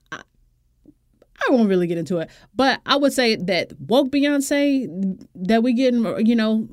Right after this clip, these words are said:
formation and sense. <laughs> Okay, and Beyonce has always been woke, mind you, and pro-black. But she hasn't always felt like she's been able to do that without being punished. And girl, I understand.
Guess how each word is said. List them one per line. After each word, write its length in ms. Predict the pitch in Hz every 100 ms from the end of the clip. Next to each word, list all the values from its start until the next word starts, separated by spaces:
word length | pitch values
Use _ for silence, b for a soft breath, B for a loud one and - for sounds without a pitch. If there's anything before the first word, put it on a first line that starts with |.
| - -
formation 640 | - 247 233 247 240 254 233
and 140 | 214
sense. 640 | 233 277 269 - - - -
<laughs> 60 | b b b b 220 220 254 226 180 -
Okay, 300 | 214 247 220
and 120 | 208
Beyonce 360 | 247 302 -
has 140 | 185 151
always 280 | 143 139 131
been 200 | 131 131
woke, 260 | 139 131
mind 320 | 127 135 143
you, 140 | 135 139
and 260 | 147 151 135
pro-black. 640 | 143 135 135 139 143 - _ B B B B
But 280 | 160 196 131
she 220 | - 240
hasn't 420 | 214 185 156 143 -
always 420 | 175 151 135 139
felt 400 | - 190 175 -
like 300 | 151 147 135
she's 260 | - 180 143
been 180 | 143 -
able 280 | 170 160 139
to 120 | 160
do 200 | 135 165
that 220 | 147 139
without 320 | 143 156 151
being 180 | 139 139
punished. 360 | 139 269 262 226
And 140 | 185
girl, 240 | 175 240 233
I 140 | 190
understand. 580 | - 180 156 165 156 151